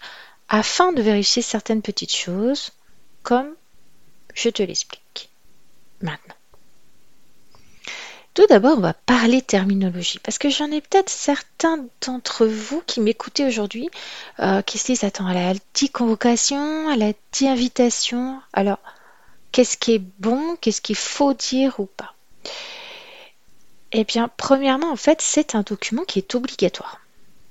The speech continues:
Tous les organismes de formation doivent produire une convocation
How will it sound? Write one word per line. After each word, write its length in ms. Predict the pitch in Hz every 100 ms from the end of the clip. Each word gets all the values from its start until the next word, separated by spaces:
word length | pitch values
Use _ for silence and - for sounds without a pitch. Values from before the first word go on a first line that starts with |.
| - - - - - - - - -
Tous 160 | 359
les 180 | 285 208
organismes 500 | 202 208 226 214 196
de 100 | 180
formation 760 | - 165 160 156 - 285 302 -
doivent 380 | - - 370 -
produire 420 | - 202 196 262
une 160 | 226 185 -
convocation 880 | - 302 226 208 180 - - 202 339